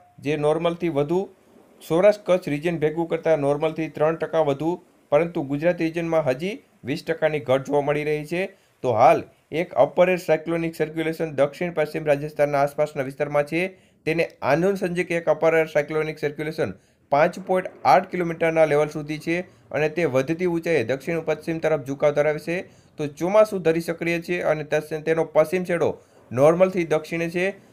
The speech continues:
તો એક ઓફશોર ટ્રફ દરિયા કિનારાથી કર્ણાટકના ભાગો સુધી લંબાઈ રહ્યો છે, તેમજ એક સાયક્લોનિક સર્ક્યુલેશન પાંચ પોઇન્ટ આઠ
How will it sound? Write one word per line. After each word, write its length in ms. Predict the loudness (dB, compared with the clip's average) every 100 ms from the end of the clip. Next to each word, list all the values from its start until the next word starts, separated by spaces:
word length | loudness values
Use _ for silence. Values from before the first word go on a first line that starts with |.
| _
તો 120 | -2 2
એક 280 | 2 0 2 2
ઓફશોર 340 | 2 0 0
ટ્રફ 340 | 4 4 4 0 -20 -8
દરિયા 420 | 2 4 6 4 4
કિનારાથી 540 | 0 2 2 0 -4 2
કર્ણાટકના 720 | 2 2 0 -2 -4 -2 -2 -2 _ _ _ _ _
ભાગો 300 | 2 2 2 -2
સુધી 240 | 0 0
લંબાઈ 300 | 4 4 4
રહ્યો 180 | 2 2 -2
છે, 120 | -4 -6 _ _ -2
તેમજ 240 | 0 0 -2 -4
એક 100 | -2
સાયક્લોનિક 500 | 2 2 2 0 0
સર્ક્યુલેશન 540 | -4 -4 -2 -4 -4 -2
પાંચ 340 | 4 4 2 -6
પોઇન્ટ 160 | -4 2
આઠ 200 | 2